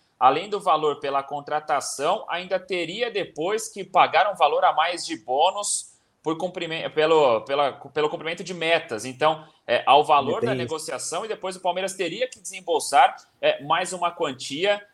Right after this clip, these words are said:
Speaker 1: dependendo dos resultados alcançados e obtidos pelo Carlos Vinícius com a camisa do Palmeiras. Então, tudo isso ali na, na parte final da conta, no rabisco do lápis,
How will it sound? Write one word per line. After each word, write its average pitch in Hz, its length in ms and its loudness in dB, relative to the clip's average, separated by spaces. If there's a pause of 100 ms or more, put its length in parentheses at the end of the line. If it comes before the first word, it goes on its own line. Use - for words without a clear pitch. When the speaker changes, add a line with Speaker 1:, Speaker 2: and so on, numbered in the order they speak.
(100)
Speaker 1:
dependendo 160 540 -4
dos 165 100 -10
resultados 160 540 0
alcançados 156 680 -2
e 160 60 -2
obtidos 151 480 -8
pelo 151 220 -4
Carlos 143 280 -2
Vinícius 139 680 -8 (180)
com 143 260 0
a 151 80 2
camisa 147 380 -2
do 151 100 0
Palmeiras. 151 460 2
Então, 147 240 -4
tudo 156 260 -4
isso 143 380 0 (240)
ali 147 320 4
na, 131 340 0
na 123 140 0
parte 143 300 0
final 151 380 2
da 139 140 4
conta, 143 480 -2
no 127 100 -8
rabisco 135 500 -6
do 135 120 -8
lápis, - 580 0